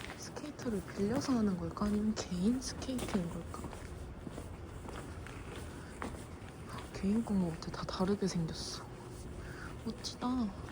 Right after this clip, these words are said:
근데 지금 오늘은 날씨가 안 좋아서,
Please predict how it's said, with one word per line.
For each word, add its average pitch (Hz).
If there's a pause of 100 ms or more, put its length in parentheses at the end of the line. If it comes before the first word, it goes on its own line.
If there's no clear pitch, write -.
(3250)
근데 208
지금 190
오늘은 208
날씨가 185
안 175
좋아서, 180